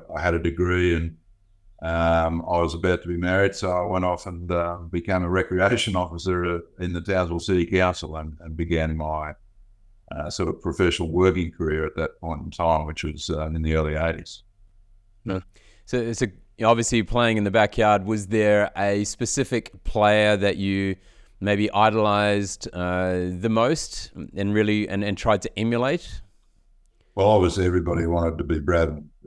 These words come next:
Speaker 1: There's absolutely no doubt about that. And I think everybody still does want to be Bradman, um, because it, it was just the, the icon, if you like, of, of that sport. And indeed, you know, there's been lots of research around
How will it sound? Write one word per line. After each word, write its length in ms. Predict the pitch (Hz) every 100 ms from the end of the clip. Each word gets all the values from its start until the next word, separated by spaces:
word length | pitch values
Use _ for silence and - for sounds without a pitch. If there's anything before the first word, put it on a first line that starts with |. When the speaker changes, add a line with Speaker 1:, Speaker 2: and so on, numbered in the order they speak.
| 80 -
Speaker 1:
There's 260 | 85 80
absolutely 520 | 87 80 87 80 78
no 180 | 82 80
doubt 220 | 80 82
about 280 | 80 82 78
that. 180 | 92 90
And 80 | 95
I 120 | 90
think 220 | 87 90
everybody 360 | 90 87 92 90
still 240 | - 98
does 220 | 90 92 92
want 220 | 90 82
to 80 | 78
be 80 | 78
Bradman, 380 | 78 80 - - _ _ _
um, 320 | 78 78 76 -
because 320 | 85 76 80 76
it, 160 | 82 -
it 140 | 85
was 320 | 80 80 - -
just 320 | 85 76 - _ - _ _ _ _ -
the, 320 | 90 87 82 -
the 180 | 85 87
icon, 440 | 87 87 85 85 82
if 180 | 80
you 80 | 85
like, 320 | 80 82 82
of, 260 | 82 80 78 - _
of 140 | 85 87
that 180 | 87
sport. 380 | - - 98 107
And 140 | 85 85
indeed, 520 | 82 82 85 85 82
you 100 | 85
know, 180 | 85 85
there's 220 | 82 76
been 200 | - 80
lots 220 | 82 82
of 80 | -
research 520 | 82 87 - 85 78
around 480 | 80 80 82 80 78